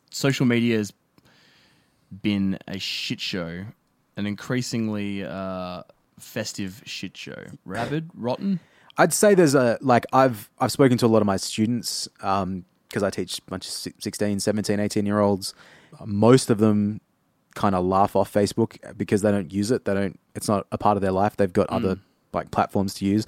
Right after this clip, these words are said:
Speaker 2: So hopefully that one will die. That would be great.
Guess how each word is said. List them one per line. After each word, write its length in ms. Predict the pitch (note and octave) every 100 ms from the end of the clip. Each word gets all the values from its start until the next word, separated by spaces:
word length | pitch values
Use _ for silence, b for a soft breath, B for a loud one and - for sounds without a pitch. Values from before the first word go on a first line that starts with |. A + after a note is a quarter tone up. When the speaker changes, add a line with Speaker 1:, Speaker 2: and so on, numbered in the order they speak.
| B B B
Speaker 2:
So 140 | - -
hopefully 340 | C#3+ D#3+ C#3
that 180 | A#2+ A#2+
one 120 | A2+
will 100 | G2+
die. 400 | F#2 G2 F#2 C3+ _
That 100 | G#2
would 100 | G#2+
be 60 | F#2
great. 300 | G#2 G2+ C3